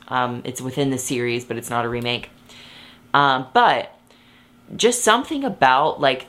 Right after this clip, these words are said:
that general public horror movie, I guess, is that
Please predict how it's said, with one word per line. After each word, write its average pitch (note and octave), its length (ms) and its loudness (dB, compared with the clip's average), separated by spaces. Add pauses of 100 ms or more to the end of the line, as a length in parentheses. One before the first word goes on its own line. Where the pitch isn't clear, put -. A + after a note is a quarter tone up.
(160)
that - 760 0 (2000)
general E3+ 500 4
public D3 640 0 (760)
horror D3 840 2 (800)
movie, C#3+ 760 -2 (600)
I E3+ 120 2
guess, F3+ 500 2
is D3+ 200 -2
that D#3+ 200 4